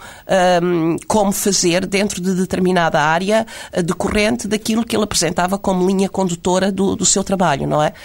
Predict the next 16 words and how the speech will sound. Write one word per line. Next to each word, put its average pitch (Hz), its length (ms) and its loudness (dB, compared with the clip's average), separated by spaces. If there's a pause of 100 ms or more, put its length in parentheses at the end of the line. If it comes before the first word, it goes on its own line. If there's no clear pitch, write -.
(220)
E 190 160 0
aí, 196 440 0
daí 185 340 2
ele 220 180 0
ia 226 120 2
respondendo 233 800 0
e 185 280 0
aí, 165 440 -2 (180)
a 139 60 -2
partir 165 300 0
daí, 151 380 0
iam-se, 180 220 0
ia-se 180 260 0
construindo, 180 720 0
não 165 180 2
é? 156 120 0